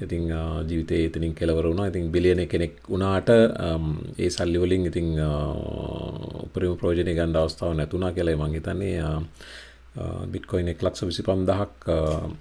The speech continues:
එයා ගාව තිබිලා තිනවා. ඉතින් දැන් මේකේ තියෙන තව ප්‍රශ්නයක් තමයි මෙන්න මේ වගේ දැන්, දැන් මේ බිට්කොයින් එක් ලක්ෂ විසිපන්දහ, දැන් ඔයගොල්ලෝ දන්නවා බිට්කොයින් ක්‍රිප්ටෝ කරන්සි, අ, ඒකේ ඒවා තියාගන්නේ වොලට්ස් වල. එතකොට,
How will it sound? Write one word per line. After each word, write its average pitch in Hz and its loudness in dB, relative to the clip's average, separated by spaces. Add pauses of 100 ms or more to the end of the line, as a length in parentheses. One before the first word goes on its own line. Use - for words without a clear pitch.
එයා 85 0
ගාව 82 0
තිබිලා 82 0
තිනවා. 120 2 (960)
ඉතින් 113 2
දැන් 98 6
මේකේ 95 4
තියෙන 107 8
තව 95 4
ප්‍රශ්නයක් 123 4
තමයි 135 6
මෙන්න 101 4
මේ 98 6
වගේ 110 6
දැන්, 87 0 (320)
දැන් 92 2
මේ 92 4
බිට්කොයින් 104 8
එක් - 2
ලක්ෂ 98 2
විසිපන්දහ, 101 4
දැන් 104 2
ඔයගොල්ලෝ 95 8
දන්නවා 113 8
බිට්කොයින් 92 4
ක්‍රිප්ටෝ 87 -2
කරන්සි, 90 4
අ, 80 6 (540)
ඒකේ 82 0
ඒවා 76 0
තියාගන්නේ 87 4
වොලට්ස් 82 4
වල. 117 6 (480)
එතකොට, 85 2